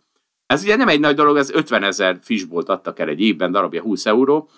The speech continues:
de ez arra példa, amiről beszélgetünk, hogy kinek a feladat az, hogy a Coca-Cola ne gyártson műanyag palackokat a, a Coca-Coláé. Na de akkor a versenytársak fogják abból gyártani.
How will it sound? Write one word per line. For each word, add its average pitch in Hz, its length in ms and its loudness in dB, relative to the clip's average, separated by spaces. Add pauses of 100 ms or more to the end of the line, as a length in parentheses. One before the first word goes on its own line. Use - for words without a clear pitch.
(280)
de 143 520 -2
ez 117 140 -4
arra 139 360 4
példa, 101 640 0 (240)
amiről 160 420 4
beszélgetünk, 120 720 0
hogy 110 140 0
kinek 131 360 -2
a 95 160 2
feladat 95 480 0
az, 127 260 0
hogy 90 80 -6
a - 60 -8
Coca-Cola 104 680 0 (140)
ne 131 120 0
gyártson 85 380 -2
műanyag 85 340 0
palackokat 78 540 -4
a, - 160 -10
a - 60 -8
Coca-Coláé. 113 760 0 (180)
Na 240 100 0
de 247 100 4
akkor 185 200 0
a 160 60 4
versenytársak 104 680 -2
fogják 85 400 -6 (260)
abból 78 320 -2
gyártani. 71 520 -4